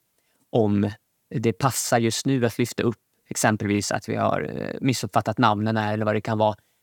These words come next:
Men uppmärksamma det, låt det inte bara glida under radarn, utan du ska i alla fall veta om att det har hänt.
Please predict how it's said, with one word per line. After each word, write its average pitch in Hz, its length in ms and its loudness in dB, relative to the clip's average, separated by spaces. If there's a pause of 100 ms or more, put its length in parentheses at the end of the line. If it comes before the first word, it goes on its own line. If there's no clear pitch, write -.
Men 135 400 2 (100)
uppmärksamma 117 640 0
det, 127 60 4
låt 127 220 0
det 135 60 -2
inte 127 160 -2
bara 120 220 2
glida 123 360 -2
under 113 560 0 (200)
radarn, 113 460 2
utan 110 380 -2
du 131 200 0
ska - 160 -2
i - 20 6
alla 117 120 0
fall 110 140 0
veta 110 220 -2
om 104 100 2
att 104 100 -4
det 107 60 0
har 101 40 -2
hänt. 113 280 0